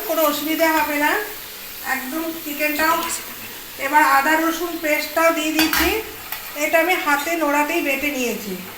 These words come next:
আমি মিক্সি ব্যবহারে পক্ষপাতিত্ব একটু কম, আর হাতের সামনে নোড়া, হাতের কাছে জল বেটে রেখে দিয়েছি। এবার আমি একটু টমেটো দিই।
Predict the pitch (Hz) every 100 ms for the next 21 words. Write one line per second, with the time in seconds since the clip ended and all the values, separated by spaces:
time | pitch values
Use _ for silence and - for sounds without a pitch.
0 | - - - - - 277 320 302 294 -
1 | 339 294 294 302 339 311 262 285 294 294
2 | 311 311 320 311 - 214 - 151 - -
3 | - - - - - - - 311 302 294
4 | 302 311 330 320 359 311 285 294 320 339
5 | 285 277 285 285 330 320 254 269 339 403
6 | - - 254 262 311 262 262 262 233 214
7 | 190 196 180 180 - - - - - -
8 | - - - - 285 311 320 330 359 359
9 | 302 269 294 302 311 247 196